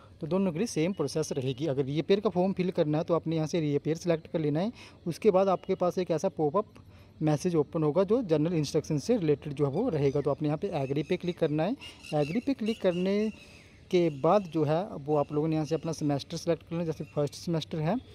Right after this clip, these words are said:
उसके नेक्स्ट आप लोगों ने यहाँ पे स-, अपना जो भी सेमेस्टर session है वो select कर लेना और आगे आपने continue पे जो वो click कर देना। उस पर click करने के बाद जो है वो आपके पास एक ऐसा interface जो open हो जाएगा।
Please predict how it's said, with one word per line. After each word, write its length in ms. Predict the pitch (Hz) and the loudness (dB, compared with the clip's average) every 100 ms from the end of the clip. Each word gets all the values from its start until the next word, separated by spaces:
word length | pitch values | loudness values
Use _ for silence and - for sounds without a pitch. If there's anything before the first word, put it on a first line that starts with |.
| - - | -20 -14
उसके 220 | 147 180 | -8 -2
नेक्स्ट 280 | 156 160 - | 0 0 -2
आप 140 | 156 | -2
लोगों 160 | 160 156 | 0 -2
ने 60 | 160 | -2
यहाँ 120 | 160 | -2
पे 180 | - 170 | -4 -6
स-, 480 | 156 - - 170 139 - - - - | -6 -18 -6 -4 -4 -8 -20 -20 -8
अपना 280 | 151 147 151 | -6 -2 -2
जो 160 | 147 151 | 2 0
भी 200 | 156 160 | 2 -2
सेमेस्टर 600 | - 165 - 147 143 180 | -6 -12 -4 -2 -2 -4
session 500 | 156 147 143 165 165 | -4 -2 -2 -4 -2
है 120 | 160 | -2
वो 120 | 170 175 | -4 -6
select 300 | 160 139 - | -4 -6 -6
कर 120 | - | -4
लेना 140 | 151 | -2
और 180 | 220 226 165 | -2 -6 -6
आगे 200 | 147 175 | 0 0
आपने 220 | 151 208 | 0 -4
continue 400 | 165 143 151 151 | -2 -2 0 -2
पे 100 | 151 | -2
जो 120 | 143 | -4
वो 60 | 135 | -4
click 320 | 135 135 - 285 - - - | -6 -6 -4 -4 -6 -20 -4
कर 140 | - 139 | -2 0
देना। 200 | 139 135 | 0 -2
उस 60 | |
पर 160 | 131 196 | -2 -4
click 220 | 190 202 | -2 -2
करने 260 | 190 180 190 | -2 -2 -2
के 100 | 208 | 0
बाद 260 | 180 190 170 | 2 0 0
जो 120 | 180 | 2
है 60 | |
वो 120 | 175 190 | 2 2
आपके 260 | 180 - | 0 -4
पास 220 | 180 175 | -4 -4
एक 100 | 180 | -2
ऐसा 180 | 170 160 | -2 -2
interface 340 | 170 156 156 151 | -2 -2 -4 -2
जो 120 | 156 | -2
open 320 | 143 - 208 | -2 -2 -2
हो 260 | 151 170 302 - - - 170 | 2 0 -2 -10 -20 -14 -10
जाएगा। 460 | 156 160 139 131 | 4 4 4 -2